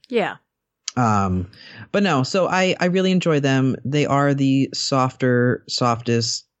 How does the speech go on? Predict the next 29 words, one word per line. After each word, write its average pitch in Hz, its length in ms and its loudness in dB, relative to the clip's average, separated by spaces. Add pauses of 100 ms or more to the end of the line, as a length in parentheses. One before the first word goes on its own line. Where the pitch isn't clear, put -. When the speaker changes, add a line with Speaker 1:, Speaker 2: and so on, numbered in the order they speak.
(280)
Speaker 2:
the, 120 220 -2
the 143 280 2
quote 156 200 -2
unquote 120 280 -2
balanced 131 420 0
graphite 123 420 0
core. 143 380 0 (220)
Speaker 1:
Yeah. 156 280 -6 (640)
Speaker 2:
Um, 107 580 0
which 131 200 0
to 127 80 0
me 120 120 2
is 117 100 2
super 113 200 0
soft, 117 500 0
but 117 160 2
they're 180 200 -2
Speaker 1:
Mm-hmm. 175 60 -4
Speaker 2:
still 240 140 0
en-, 190 100 0 (140)
enjoyable 135 420 2
to - 120 -4
write 104 180 2
with. 101 280 0 (520)
Uh, 104 260 0
so 156 140 -2
I'm 151 100 0
using 185 340 0
that, 135 440 -2